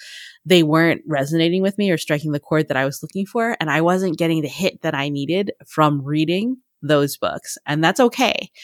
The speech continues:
I didn't blame the author. I didn't blame Laurell K. Hamilton. I just said, "Look, I need to go read something else." And that's all right too. Um,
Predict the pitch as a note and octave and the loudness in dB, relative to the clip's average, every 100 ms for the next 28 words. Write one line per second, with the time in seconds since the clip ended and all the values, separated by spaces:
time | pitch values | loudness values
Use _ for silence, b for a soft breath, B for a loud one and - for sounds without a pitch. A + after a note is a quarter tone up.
0 | B B - D3+ F#3 G#3 G3+ A3+ G#3+ F3 | B B -4 0 2 4 4 4 2 0
1 | E3+ E3 - - - E3 F#3+ G#3+ G3+ G3+ | 0 -2 -4 -10 -4 0 0 0 0 -2
2 | F3+ - D#3+ D#3+ D#3 C#3 D3 C3 C3+ D3 | -2 -2 -2 -2 -2 -4 -4 -4 0 0
3 | D3+ D#3+ - C3+ C#3+ C3+ - D3 D#3+ E3 | 0 -2 -4 0 0 0 -2 -2 -2 -2
4 | C#3+ C3+ C#3 - C3 D#3 D3 F3 B3 F#3 | -2 -2 -6 -4 -6 -4 -2 0 0 -2
5 | - - _ b b b b b G3 G3+ | -8 -10 _ b b b b b 2 2
6 | G#3+ G3+ D3 G#3 - - B B B B | 4 2 2 -2 -6 -10 B B B B
7 | _ _ - D3 A#2+ - - | _ _ 2 4 4 -2 -10